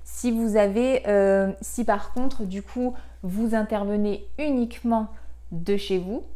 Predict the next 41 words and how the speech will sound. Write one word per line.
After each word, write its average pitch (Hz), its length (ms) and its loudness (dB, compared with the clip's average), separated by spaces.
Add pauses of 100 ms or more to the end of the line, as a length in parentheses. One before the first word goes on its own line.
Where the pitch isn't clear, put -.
(120)
donc 165 280 -4
vous 170 140 -6
n'aurez 165 240 -2
pas 285 240 2
ces 233 160 -4
frais - 180 -2
d'essence 202 420 -2
qui - 140 -4
donc 170 220 -4
là 185 140 4
ne 175 100 0
sont 165 220 -2
pas 180 260 2 (160)
inclus, 202 460 -4 (640)
mais 214 260 2
il 208 140 2
faudra 190 340 0
peut-être 226 640 -4 (100)
vérifier 190 680 -2
si - 260 -6
vous 185 240 0
avez, 190 580 0
euh, 180 320 4
rajouté 190 420 0
des 190 140 0
frais 277 280 0
avec 196 180 0
des 185 80 0
logiciels, 185 500 0
et 262 100 -2
cetera. 220 500 -4
Donc 175 260 -4 (320)
il 208 140 2
faut 330 320 4
vérifier 208 480 2
votre 202 240 0
rentabilité. 202 720 0 (280)
La 185 120 2
rentabilité 226 680 2
peut 220 160 -2
être - 260 0